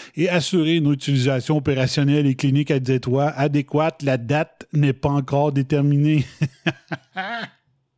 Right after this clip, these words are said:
Hein ? Si, si il veut, s'il veut faire des tests pour valider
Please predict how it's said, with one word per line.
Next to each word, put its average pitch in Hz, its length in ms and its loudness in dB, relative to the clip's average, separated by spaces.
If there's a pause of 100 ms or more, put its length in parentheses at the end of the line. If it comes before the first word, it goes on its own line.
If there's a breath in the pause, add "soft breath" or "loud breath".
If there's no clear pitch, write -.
(720 loud breath)
Hein ? 120 140 0 (1200 loud breath)
Si, - 540 0 (400 soft breath)
si 285 360 0
il 190 60 4
veut, 160 240 2
s'il 254 420 0
veut 180 120 2
faire 170 260 0
des 135 300 2
tests 175 360 -2
pour 139 140 0
valider 139 800 0